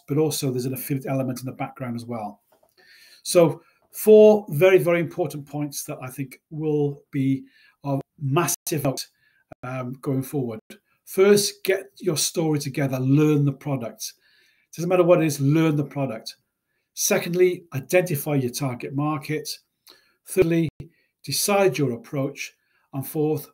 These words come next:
put together a measurable plan. So these are four key points and are worth spending time on, as they will set you up very, very nicely.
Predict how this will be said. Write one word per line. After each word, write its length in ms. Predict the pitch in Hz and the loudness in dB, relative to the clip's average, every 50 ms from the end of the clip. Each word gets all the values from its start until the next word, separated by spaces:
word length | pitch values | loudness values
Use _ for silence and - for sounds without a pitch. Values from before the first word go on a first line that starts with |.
| _ _ _ - | _ _ _ -12
put 200 | - 254 - - | -12 -12 -10 -10
together 480 | 147 139 - 165 143 139 147 - - - | -12 -6 -4 -2 -2 -2 -4 -6 -8 -6
a 60 | 160 | -4
measurable 600 | 139 135 139 143 139 135 - - 143 131 139 135 | -2 0 2 2 2 0 0 -4 -6 -6 -6 -6
plan. 500 | 135 - 147 135 123 120 107 104 104 - _ _ _ _ _ _ _ _ _ _ _ _ _ _ _ _ _ _ _ _ _ _ _ - | -6 -8 -10 -10 -10 -10 -12 -14 -16 -18 _ _ _ _ _ _ _ _ _ _ _ _ _ _ _ _ _ _ _ _ _ _ _ -8
So 400 | - - 175 175 170 175 - - - - | 0 2 4 4 4 2 -4 -12 -10 -2
these 240 | 170 214 214 214 214 | 0 2 2 2 2
are 100 | 202 - | 0 0
four 380 | - - - 202 190 190 190 | 0 2 4 4 6 4 4
key 220 | - - - 180 143 | 0 -6 -8 -8 -8
points 400 | - - - 147 139 131 - 160 | -8 -8 -4 -4 -4 -2 -4 -4
and 100 | 139 143 | -4 -4
are 60 | 139 | -2
worth 260 | 135 156 156 147 147 | -2 -2 -2 -2 -2
spending 340 | - - 160 151 143 143 135 | -6 -6 -4 -2 -2 -2 -2
time 360 | - - 151 151 147 139 123 | -4 -6 -6 -4 -4 -4 -6
on, 180 | 117 113 131 131 | -6 -8 -8 -8
as 80 | 117 | -6
they 140 | - 165 151 | -4 -2 -2
will 160 | 139 147 147 | 0 0 0
set 360 | 143 - - 170 135 - - | -2 -2 -4 -4 -6 -8 -8
you 120 | - 135 131 | -8 -8 -8
up 120 | 135 - - | -8 -12 -8
very, 200 | 120 143 139 139 | -2 0 0 0
very 240 | 131 131 131 131 131 | 0 -2 -4 -4 -4
nicely. 520 | 135 131 127 123 - - 123 117 107 107 | -4 -6 -6 -8 -10 -10 -12 -14 -14 -16